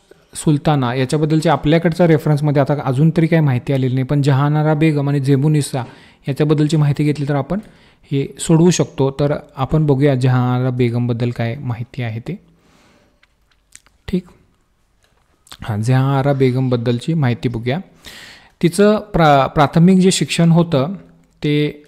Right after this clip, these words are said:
सतियल निसा खानम, अ, याच्यावर सोपवण्यात आलेलं होतं. तर यांनी जे पर्शियन लिटरेचर आहे, पर्शियन लिटरेचर, पर्शियन साहित्य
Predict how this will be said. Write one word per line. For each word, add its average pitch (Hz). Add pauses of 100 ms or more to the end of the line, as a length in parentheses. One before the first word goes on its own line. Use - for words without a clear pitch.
सतियल 165
निसा 156 (340)
खानम, 151 (1160)
अ, 131 (1120)
याच्यावर 147 (420)
सोपवण्यात 143 (100)
आलेलं 139
होतं. 160 (2000)
तर 175 (280)
यांनी 151 (300)
जे 156 (520)
पर्शियन 165
लिटरेचर 165
आहे, 127
पर्शियन 143
लिटरेचर, 147 (160)
पर्शियन 151
साहित्य 151